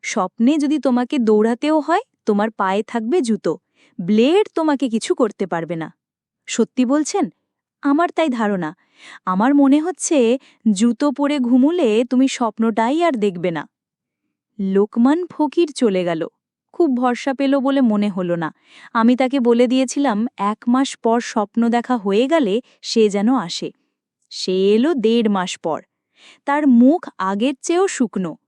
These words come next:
চোখ ভাবলেশীন, অথব মানুষের মতো হাঁটছে। আমি বললাম,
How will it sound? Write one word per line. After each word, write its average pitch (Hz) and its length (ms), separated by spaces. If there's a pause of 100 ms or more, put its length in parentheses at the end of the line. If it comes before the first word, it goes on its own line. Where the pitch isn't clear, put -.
(160)
চোখ 220 460
ভাবলেশীন, 190 800 (440)
অথব 247 600
মানুষের 226 580
মতো 277 220
হাঁটছে। 175 500 (600)
আমি 240 220
বললাম, 254 500